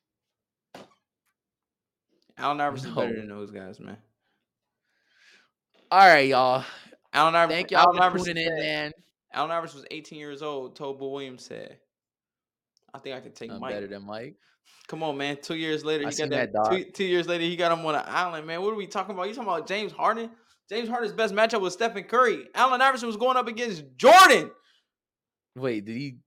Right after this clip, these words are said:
Speaker 2: kill him that game? Did Mike not have, like, thirty-five to forty points in the win?
Speaker 1: Come on, man.
Speaker 2: Let's
Speaker 1: Allen
Speaker 2: not get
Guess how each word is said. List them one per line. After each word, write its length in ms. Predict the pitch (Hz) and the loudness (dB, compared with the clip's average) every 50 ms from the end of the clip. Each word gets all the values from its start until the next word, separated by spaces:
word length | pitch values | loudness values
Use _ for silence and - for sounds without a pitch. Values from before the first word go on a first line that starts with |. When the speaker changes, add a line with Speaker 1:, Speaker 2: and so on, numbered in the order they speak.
| _ - | _ -14
Speaker 2:
kill 240 | - - 127 127 143 | -8 -4 -4 -2 -2
him 100 | 151 151 | -2 -4
that 140 | 151 143 143 143 | -4 -4 -4 -4
game? 160 | 156 165 156 | -6 -6 -4
Did 160 | 127 117 107 - - 117 | -4 -2 -2 -4 -4 0
Mike 220 | 120 123 139 131 | 0 0 0 0
not 180 | 135 131 123 139 | 0 -2 0 2
have, 200 | 139 135 123 127 | 2 2 2 2
like, 160 | 131 110 - | -2 -4 -4
thirty-five 760 | - - 131 120 127 131 - - 107 110 117 120 123 120 - _ _ - | -4 -2 0 0 0 0 -2 0 2 2 2 0 0 -4 -8 _ _ -20
to 80 | 110 | -18
forty 280 | 101 - 107 107 113 107 | -12 -8 -6 -6 -6 -6
points 480 | 104 110 104 117 147 190 - - - - 247 254 _ _ _ _ _ _ - | -8 -10 -12 -12 -12 -14 -14 -16 -18 -20 _ -20 _ _ _ _ _ _ -12
in 120 | 117 110 | -10 -8
the 80 | 104 92 | -8 -8
win? 280 | 95 104 117 139 208 208 _ _ _ _ _ _ _ | -8 -8 -8 -10 -10 -14 _ _ _ _ _ _ _
Speaker 1:
Come 160 | - 147 151 151 | -16 -14 -12 -10
on, 140 | 139 131 | -10 -8
man. 160 | 131 131 127 - | -8 -8 -4 -2
Speaker 2:
Let's 160 | 131 143 143 | 0 0 2
Speaker 1:
Allen 60 | 143 | 4
Speaker 2:
not 180 | 208 196 185 156 | 6 6 6 6
get 120 | - | 6